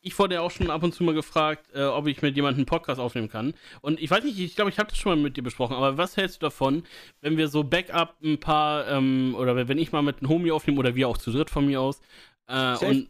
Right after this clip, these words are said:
Speaker 1: und, und, und ich hab, wir haben dann so quasi Bonusfolgen. Das kann ich ja als Bonus markieren. Und wenn dann
Speaker 2: Mhm.
Speaker 1: halt mal, ich sag mal, einfach mal nicht geht eine Woche, dann kann man eine Bonusfolge raushauen.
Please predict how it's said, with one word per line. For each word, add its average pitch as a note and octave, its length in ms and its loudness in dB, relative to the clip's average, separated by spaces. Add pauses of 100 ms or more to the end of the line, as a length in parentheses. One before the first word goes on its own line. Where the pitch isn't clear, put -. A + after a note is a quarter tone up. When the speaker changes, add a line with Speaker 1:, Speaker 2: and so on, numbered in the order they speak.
(180)
Speaker 1:
und, D3 140 2
und, D3+ 220 0
und D3+ 120 0
ich D#3 120 -2
hab, D3+ 140 4
wir D3 80 4
haben E3 120 2
dann D3+ 120 0
so C#3+ 120 0
quasi C#3 240 -2
Bonusfolgen. B2 640 0
Das A2+ 100 -2
kann D3+ 140 2
ich C#3+ 60 0
ja D3 80 2
als B2+ 120 -4
Bonus D3 400 -2
markieren. G3 500 -2 (300)
Und C#3+ 140 0
wenn E3+ 140 2
dann E3+ 160 2
Speaker 2:
Mhm. F3+ 60 2
Speaker 1:
halt D#3 200 0
mal, D3+ 180 2
ich D3+ 160 -4
sag D3+ 140 0
mal, D3 120 4
einfach D3 280 0
mal C#3 160 4
nicht C3 240 0
geht D3 200 0
eine C3 120 -2
Woche, B2+ 240 -2
dann B2+ 120 -4
kann C3+ 140 0
man C3 80 4
eine B2+ 100 2
Bonusfolge A#2 520 0
raushauen. F#2 460 -8